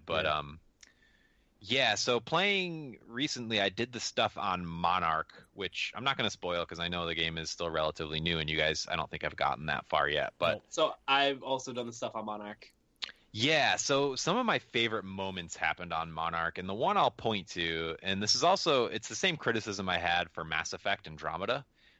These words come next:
Speaker 1: um, when you're traveling to a new, in this case, s-, uh, star system,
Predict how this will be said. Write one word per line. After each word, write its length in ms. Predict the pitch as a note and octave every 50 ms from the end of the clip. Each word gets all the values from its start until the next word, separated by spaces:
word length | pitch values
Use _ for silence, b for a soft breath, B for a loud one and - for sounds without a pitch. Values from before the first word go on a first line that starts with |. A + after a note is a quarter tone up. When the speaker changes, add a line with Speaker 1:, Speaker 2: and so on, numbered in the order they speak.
| b b
Speaker 1:
um, 480 | - F2+ F2 E2 E2 D#2+ D#2+ D#2+ D#2+ - _ _ _ _ _
when 280 | - - G#2 G#2+ G#2+ G#2+
you're 520 | G2 F#2+ G#2 G#2+ G#2 G#2 G#2 G#2 G2+ G2 F#2
traveling 580 | _ - D3 B2 C3 D3 E3+ F3+ F3+ E3+ D3+ C3+
to 340 | - - B2+ B2 A#2 G#2+ F#2+
a 60 | G2+
new, 720 | G2+ G2 G2 G2 G2 G2 G2 G2 G2 F#2+ F#2+ F#2 F#2 F2+ - - - _ _ _ _ _ _ _ _ _
in 180 | - C3 A#2 A2
this 160 | A2+ G#2+ -
case, 460 | - - G2+ F#2+ F#2 - - - - _ _ _ _
s-, 300 | - - - - - _ -
uh, 160 | F2 D2 - -
star 300 | - - - A#2 F#2+ E2+
system, 460 | D#2+ - D#2 - - - D2 D2+ E2